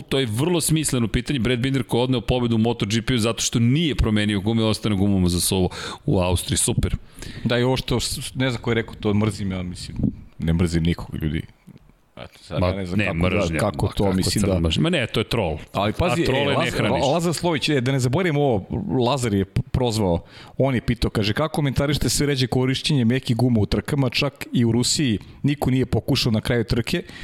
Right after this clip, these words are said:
Speaker 2: a Leclerc, Perez i Alonso imali priliku. Polako idemo ka tome da su meke gume tu samo za kvalifikacije, što mi niko ne leži, najbrže gume za najbrže bolide, to je Formula jedan,” kaže Lazar Slović.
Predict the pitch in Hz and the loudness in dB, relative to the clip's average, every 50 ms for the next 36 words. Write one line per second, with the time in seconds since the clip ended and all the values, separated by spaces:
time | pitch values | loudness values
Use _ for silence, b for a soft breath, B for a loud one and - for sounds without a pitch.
0 | B B B B B 123 107 113 110 - 147 147 143 - - 143 135 147 131 127 | B B B B B 0 0 0 -2 -2 -2 -2 -2 -2 -2 0 0 0 0 2
1 | 131 120 120 131 139 131 - - 131 131 127 120 110 - 107 107 107 - - - | 2 2 2 0 0 0 0 0 2 2 2 0 0 0 2 0 0 0 -2 -4
2 | - B B B B B B B B 123 104 110 139 - - - 151 160 147 131 | -4 B B B B B B B B 0 2 2 0 0 0 0 0 2 0 0
3 | - - 123 - - 151 151 143 123 120 117 - - 131 127 143 147 - - 117 | 0 -2 -2 0 0 -2 0 0 0 0 0 0 2 2 2 0 0 -2 -2 0
4 | 131 147 143 135 - - 151 131 - - 147 139 127 113 117 - 123 117 117 107 | 0 2 2 0 0 0 0 0 0 0 0 0 0 0 0 0 0 0 0 0
5 | - - - 127 143 - - 160 135 - - 117 117 120 135 131 - - 123 107 | 0 0 0 0 0 0 0 0 0 0 0 2 2 2 2 0 0 0 0 2
6 | 107 104 113 131 139 135 135 117 117 123 127 123 117 117 117 107 113 123 123 117 | 2 2 2 2 2 2 2 2 2 2 2 0 0 2 2 2 2 2 2 2
7 | 104 - B B B B B B B B B - 113 110 120 131 127 123 110 113 | 0 0 B B B B B B B B B -2 0 2 2 2 2 2 2 2
8 | 110 107 110 120 127 123 110 - - 117 110 110 - - 104 101 98 92 87 82 | 2 2 2 2 2 2 0 0 0 0 0 0 0 0 2 2 4 4 2 2
9 | 80 - - - - - - - - - - - - 101 87 90 87 90 87 85 | 0 -2 -6 -8 -18 -20 -20 -20 -20 -14 -6 -2 0 2 2 2 2 2 2 2
10 | 90 - - 87 80 73 - - - | 0 -2 -2 -2 -2 -2 -2 -4 -8